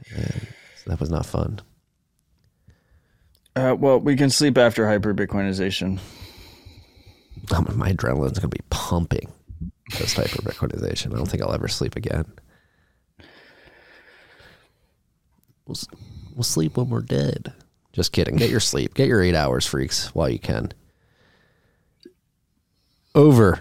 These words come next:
Speaker 1: to Clark's dashboard. Price of Bitcoin is currently twenty-seven thousand fifteen cuck bucks. One cuck buck's gonna get you thirty-seven hundred and two sats. Current market capitalization is five hundred twenty-three point eight billion cuck bucks. We are at block height seven hundred ninety-two thousand four hundred six.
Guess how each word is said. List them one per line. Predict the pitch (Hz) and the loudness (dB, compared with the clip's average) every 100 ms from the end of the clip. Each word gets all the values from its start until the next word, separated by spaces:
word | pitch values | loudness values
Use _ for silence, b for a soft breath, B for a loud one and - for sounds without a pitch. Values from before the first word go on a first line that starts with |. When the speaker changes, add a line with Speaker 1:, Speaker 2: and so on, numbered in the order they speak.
| - | -4
Speaker 1:
to | - | -2
Clark's | - 95 78 | 4 4 4
dashboard. | 87 78 - 73 73 78 B B B _ - _ _ _ _ _ | 4 4 2 2 2 0 B B B _ -20 _ _ _ _ _
Price | - 104 82 | 4 4 6
of | |
Bitcoin | 85 - 73 | 2 2 0
is | |
currently | - 104 69 | 4 2 2
twenty-seven | - - 139 123 85 85 | -2 2 4 4 4 4
thousand | 80 76 76 80 - - _ _ _ _ | 4 2 2 -2 -4 -16 _ _ _ _
fifteen | - 98 - 90 | 2 2 4 2
cuck | 80 90 - | 4 2 4
bucks. | 85 82 | 2 2
One | 90 | 0
cuck | 80 87 - | 2 2 2
buck's | 78 - | 0 2
gonna | 76 | 0
get | 78 76 | 2 0
you | 85 | -2
thirty-seven | - 90 82 - 82 71 | 0 0 2 2 2 2
hundred | 82 87 76 | 2 2 2
and | 53 78 | 0 -2
two | 87 | 0
sats. | 85 - 92 90 - - - B B B B B B B B B B _ - - | 0 2 4 4 0 -4 -6 B B B B B B B B B B _ -20 -2
Current | - 120 | 4 6
market | 90 101 95 | 8 6 4
capitalization | 110 98 95 92 95 - | 4 6 6 6 4 6
is | 87 | 2
five | - 113 110 | 4 4 6
hundred | 104 85 | 6 6
twenty-three | - 95 - 95 | 4 4 4 4
point | 98 92 | 4 4
eight | - 110 - | 4 2 4
billion | 110 98 107 92 | 6 6 6 4
cuck | - 107 - | 4 2 4
bucks. | 104 101 - | 4 4 4
We | 90 | 4
are | 78 | 4
at | |
block | - 92 92 | 4 2 4
height | 87 - | 4 2
seven | - 120 113 | 2 4 4
hundred | 101 98 98 90 85 80 | 6 6 6 6 4 2
ninety-two | - 87 92 107 101 87 | 0 2 4 4 4 2
thousand | 82 80 80 80 80 | 2 4 4 2 2
four | 117 120 | 4 6
hundred | 101 92 82 80 | 6 6 4 0
six. | - 123 120 - - - | 2 4 2 0 -4 -6